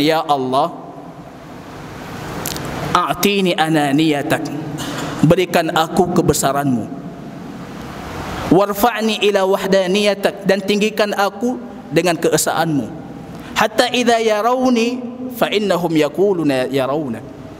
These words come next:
Dan ketika mereka melihat aku, makhlukmu akan melihat aku, mereka akan mengatakan mereka sedang melihat Tuhan. Aneh sekali. Anda mendengar aneh.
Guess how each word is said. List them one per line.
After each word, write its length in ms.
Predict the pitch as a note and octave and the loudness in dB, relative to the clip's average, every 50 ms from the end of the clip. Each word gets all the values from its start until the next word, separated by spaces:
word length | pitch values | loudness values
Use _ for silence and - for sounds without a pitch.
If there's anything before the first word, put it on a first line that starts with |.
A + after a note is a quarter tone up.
| - - - - - | -16 -16 -10 0 2
Dan 160 | - F3 E3 | 2 4 4
ketika 320 | - G3+ - B3 B3 B3+ A#3+ | 2 2 2 2 2 2 4
mereka 320 | A3 G#3+ G#3+ A3+ A3 A#3 | 4 2 2 2 2 2
melihat 400 | G#3+ G#3 G#3 G3 G#3 G3+ G3 G3 | 2 4 2 4 4 4 4 4
aku, 240 | G3+ G#3+ G#3 G#3 G3+ | 2 0 0 0 0
makhlukmu 480 | F3+ F#3 F3+ G#3 A#3 C4 B3 A3+ A3 G3 | 0 0 0 0 -2 -2 0 2 2 2
akan 220 | F#3 - G3 F#3+ F#3 F#3 | 2 0 0 0 0 0
melihat 260 | F3+ F#3 F#3 F3 E3+ - | 0 2 2 2 0 0
aku, 160 | D#3+ D3+ - G3 | -4 -4 -2 -2
mereka 320 | F#3 D#3+ D#3+ D#3 - C3+ | -2 -2 0 0 0 0
akan 160 | D3+ - D3+ | 0 0 -2
mengatakan 400 | D3 C#3 C3+ C3+ C#3 C#3 - E3 | 0 0 -2 -2 -2 -2 -2 0
mereka 320 | D3+ C#3 C3+ C#3+ C#3 D3 C#3+ | 0 2 0 0 0 0 -2
sedang 240 | - D3 C#3 B2+ | -2 -2 -2 -2
melihat 320 | B2+ B2+ B2 B2+ B2 A2+ - | -2 -2 0 0 -2 0 -2
Tuhan. 320 | C#3 C#3 - G2+ G#2 - - - - - - - - - - - - - - - - - - - - - - - - - - - - - - - - - - - - - - - - - | -2 -2 -2 -2 -4 -6 -10 -12 -14 -14 -14 -14 -14 -14 -12 -12 -12 -12 -14 -16 -14 -14 -14 -12 -12 -12 -10 -10 -10 -8 -8 -8 -8 -6 -6 -6 -4 -4 -4 -4 -4 -4 -6 -4 -2 0
Aneh 240 | G#3+ F#3 G3+ B3 A3+ | 2 2 4 4 2
sekali. 400 | - - A#3+ - A3+ A3 F3 C3 G#2 - - - - - - - - - - - - | 2 2 2 2 2 2 2 2 0 0 0 0 0 0 0 0 0 -2 -2 -2 0
Anda 240 | D3 D3+ D#3+ F#3 G#3 | 2 4 4 4 2
mendengar 400 | G3+ F#3+ G3+ G#3 A3+ G#3+ - - | 2 2 2 2 2 0 0 0
aneh. 240 | G#3 A3+ A#3 F3 | 0 0 0 0